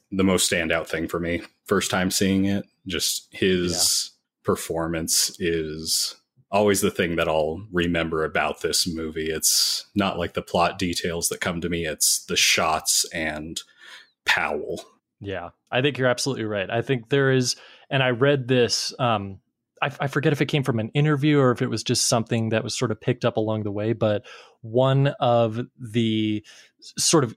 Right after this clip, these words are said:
Speaker 2: ethoses that Charles Laughton was employing along the way was when it came to the production design, the art direction, and things of that nature, what they tried to do was not make it look necessarily realistic one hundred percent of the time.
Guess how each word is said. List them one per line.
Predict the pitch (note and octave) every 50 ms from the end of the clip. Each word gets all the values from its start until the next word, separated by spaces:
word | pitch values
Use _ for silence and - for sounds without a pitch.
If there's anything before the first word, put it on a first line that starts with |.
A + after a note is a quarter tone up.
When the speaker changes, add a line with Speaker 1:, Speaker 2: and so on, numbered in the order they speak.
| - F3
Speaker 2:
ethoses | E3 E3 - - C#3 A#2+ A2 G2+ - A#2+ G#2 G2+ G2+ G2 - - -
that | A#2+ G#2+ G#2 -
Charles | - - B2 A2 G#2+ G2+
Laughton | - A2 G#2+ G#2+ A2+ A2+ G#2 G2
was | G2+ G2+ G2+ G2+ F#2+ -
employing | C3 G#2+ - - - B2+ A#2+ A#2 A2 G#2+
along | G2+ G2+ G2+ G2+ G2+ G#2
the | F#2+ G2
way | F#2+ G#2+ G#2+ G2+ G2+
was | F2+ G2 G2 G2 F#2 - -
when | B2 A2+
it | A2 -
came | - - C3+ C3 B2+ B2+ B2 A#2
to | - - C3 B2 A#2 A2+ A2 G#2+ G#2+ - - - - _
the | - B2+
production | - - A#2+ G2+ A#2 B2 - - - C#3 B2
design, | A#2 G#2 A2+ A2+ A2+ A2+ A2
the | G#2+
art | - A2+ A2 G#2+
direction, | - G#2+ G#2+ G#2 - - G#2+
and | G2+ G2
things | - G#2+ G#2 F#2+
of | G2+ F#2
that | G#2 G2+ G2+ A#2
nature, | G#2+ G#2+ G2+ - - G#2 G2+ G2+ - - - - - _ _ _ _
what | B2 A2+ A2+ C#3 C3+ C#3 -
they | D3+ C#3
tried | B2 - - - - D3 D3 D#3+ E3+ D#3+
to | F3+
do | D#3 C#3 D3 C#3+
was | B2+ B2+ B2+ A2+ - A#2
not | A#2 A#2+ B2+ D3 F#3 G3+ - -
make | D#3 D3 D#3 D#3+ D3+ - D#3+
it | D3+ -
look | C#3+ B2+ C3 B2+ - -
necessarily | C3+ A#2+ B2 A#2 - B2+ - - B2+ B2 A#2 A#2+ A2
realistic | G#2 G2 G#2+ A#2 A#2+ A2 G#2 G#2+ G#2 - - - C3 C3+ C3+ - - -
one | B2+ A#2
hundred | A2+ G2 A#2 A2 A2+ A2 -
percent | - A2+ - - A#2 A#2
of | A2+
the | A2+
time. | - - A#2 A#2 A#2 B2 C3